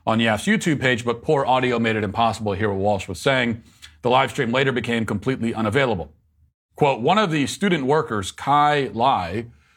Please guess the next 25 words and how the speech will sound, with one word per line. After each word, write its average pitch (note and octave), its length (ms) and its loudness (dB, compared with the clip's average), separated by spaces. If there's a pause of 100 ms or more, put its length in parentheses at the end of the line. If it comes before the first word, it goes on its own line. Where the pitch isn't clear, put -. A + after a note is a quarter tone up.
(140)
was B2 400 2
in C3 160 0
communication C#3+ 600 2
with C3 80 0
members C3+ 340 0
of A#2 60 0
a A2+ 100 2
leftist B2+ 400 -2
coalition A#2 600 0
called G#2 280 0
Stop - 560 0
Transphobia A#2+ 880 0
at G#2 200 -4
U G#2+ 200 -2
H D#3+ 380 0 (400)
and A#2+ 160 0
shared G3 300 2
that D3 100 -4
she - 120 -2
would D3+ 140 0
be C3 140 2
working B2 400 0
behind A2+ 300 0
the G#2 60 -2
scenes. F2+ 420 -8